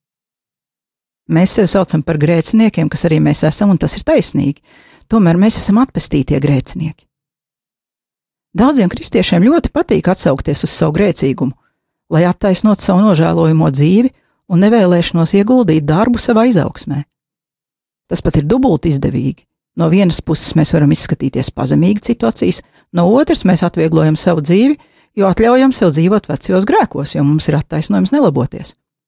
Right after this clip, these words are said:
Un vēl jautri uzdziedam: "Dievs mani mīl tādu, kāds es esmu, un priecājas par katru manu žestu." Neapšaubāmi, ka Dievs mūs mīl. Bet vai viņš priecājas par katru žestu,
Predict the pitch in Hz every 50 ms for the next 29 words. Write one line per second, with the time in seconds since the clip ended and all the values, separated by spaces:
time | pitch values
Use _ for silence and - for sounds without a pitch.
0 | _ _ _ _ _ _ _ _ - - 453 349 202 151 147 165 190 240 254 -
1 | 147 147 160 147 143 165 156 156 156 160 170 175 175 170 - - 170 156 160 160
2 | 160 170 170 160 - 160 147 147 147 147 - - 147 156 - 226 - - 427 453
3 | - - 381 349 - 311 359 359 269 339 339 302 240 - 214 175 - 170 - -
4 | - - - 214 214 - - 175 160 156 147 143 131 131 110 - - - - -
5 | _ _ _ _ _ _ _ _ _ _ _ _ _ _ _ _ _ _ _ _
6 | _ _ _ _ _ - _ - 180 196 185 196 - - - - 165 151 156 160
7 | 190 233 269 285 320 - _ _ - - 147 165 175 220 233 - 196 190 - -
8 | 175 170 135 - - _ _ _ _ _ _ _ _ _ _ _ _ _ _ _
9 | _ _ - - - _ _ _ _ _ _ - 185 151 165 170 175 180 - -
10 | 190 170 180 160 143 147 - - 170 151 147 - 151 - - - - - - -
11 | - 180 220 254 - - 440 302 165 160 - - 170 - - - -